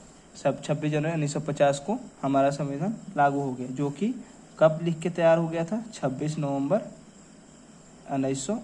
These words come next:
उनचास को, ठीक है। छब्बीस नवंबर उन्नीस सौ उनचास को ये लिख के तैयार हो गया था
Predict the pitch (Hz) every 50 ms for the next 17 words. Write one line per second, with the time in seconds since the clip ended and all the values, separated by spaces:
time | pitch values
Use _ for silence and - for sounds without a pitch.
0 | - - - 143 143 143 - 156 135 123 120 - - - 110 - - - 165 165
1 | - 233 254 - - - - - - - - 147 131 139 147 151 156 147 147 147
2 | 147 143 143 143 - - 151 143 139 151 143 143 143 - - 165 175 170 151 151
3 | 143 - - - 143 147 151 151 - - 156 151 156 156 139 135 139 151 156 151
4 | 147 156 156 156 156 208 240 -